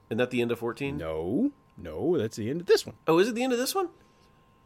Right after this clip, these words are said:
Speaker 2: Yes.
Speaker 1: Oh, okay. Yeah, she says, "I, I, I loved you," and then he was like, "Well, I would have left the Jedi Order." That's right.
Speaker 2: Yeah,
Speaker 1: Yeah,
Speaker 2: 'cause
Speaker 1: you're
Speaker 2: he
Speaker 1: right. Yeah,
Speaker 2: said,
Speaker 1: yeah.
Speaker 2: he said, "This is hardly the time," and then said, "Okay, fine. I loved you too." You know, I mean, they're, as they're being, uh, held hostage by the,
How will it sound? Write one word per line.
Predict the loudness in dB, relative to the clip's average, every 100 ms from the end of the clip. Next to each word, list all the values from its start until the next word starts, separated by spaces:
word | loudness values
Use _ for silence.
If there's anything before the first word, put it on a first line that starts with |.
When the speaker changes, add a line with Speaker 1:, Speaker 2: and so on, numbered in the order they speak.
| -6
Speaker 2:
Yes. | -6 -6 2
Speaker 1:
Oh, | 6 6
okay. | 4
Yeah, | 0 0
she | 0 0
says, | 2 4
"I, | 4
I, | 6 4 4
I | 2
loved | 0 -2 -4
you," | -8 -6
and | -6
then | -6
he | -6
was | -6
like, | -8
"Well, | -6 -4
I |
would | -4
have |
left | -6 -10
the |
Jedi | -10 -8
Order." | -6 -2
That's | 0 2
right. | 2
Speaker 2:
Yeah, | 4
Speaker 1:
Yeah, | 4
Speaker 2:
'cause | 6
Speaker 1:
you're | 6
Speaker 2:
he | 8
Speaker 1:
right. | 6
Yeah, |
Speaker 2:
said, | 4
Speaker 1:
yeah. | -4 0
Speaker 2:
he | 2
said, | 6 6 6
"This | -2 0
is | -2
hardly | 2 2 4 4
the | 4 0
time," | 0 0 0 0 0 0
and | 2
then | 0
said, | -2 -2
"Okay, | 2 4 4
fine. | 4 0 -2 -6 0
I | 4
loved | 6 4 0
you |
too." | -2 -2 -2 _
You | -6 -2
know, | 0
I |
mean, | 2 0 -2 -16 -20 _
they're, | 2 6
as | 6 4
they're | 2
being, | 4 4 4 2
uh, | 0
held | 0 0 0
hostage | -2 -4 -6 -4
by | -4
the, | -4